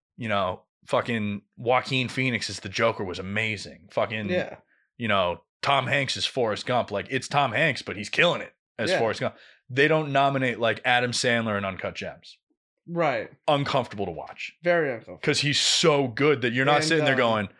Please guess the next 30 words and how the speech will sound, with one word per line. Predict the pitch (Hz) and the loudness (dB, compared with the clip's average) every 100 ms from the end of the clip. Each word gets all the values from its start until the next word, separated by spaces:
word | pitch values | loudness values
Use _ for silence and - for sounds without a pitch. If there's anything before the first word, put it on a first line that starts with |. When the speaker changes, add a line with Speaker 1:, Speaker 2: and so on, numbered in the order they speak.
| _ - | _ -6
Speaker 1:
you're | 139 | 0
not | 147 | 2
sitting | 165 | 2
there | 139 | 2
going, | 131 120 | 2 4
"That's | 131 151 | 4 4
Adam | 123 | 2
Sandler." | 104 139 120 101 | 2 0 2 -2
You're | |
sitting | 110 127 | -2 -2
there | 113 | 0
going, | 110 107 | 0 0
"Oh | 120 | 0
my | 110 | 0
God." | 85 92 104 76 131 | 0 2 2 0 -6
Speaker 2:
And | 165 | -2
what's | 160 165 | -2 -4
his | 160 | -6
name? | 160 151 139 135 | -4 -4 -4 -4
And | 131 | -6
I'm | 131 139 | -6 -6
thinking | 151 131 | -8 -8
of | 123 | -8
anything's. | 127 120 117 113 127 - - _ _ | -6 -8 -10 -12 -14 -20 -20 _ _
Speaker 1:
Yeah. | 147 131 147 151 | 0 2 2 -2
Speaker 2:
The | 147 | -2
dude. | 170 143 120 | 0 0 -2
Speaker 1:
Yeah, | 156 190 | 4 4
no. | 123 190 | 6 4
Speaker 2:
Yeah. | 170 113 | 4 0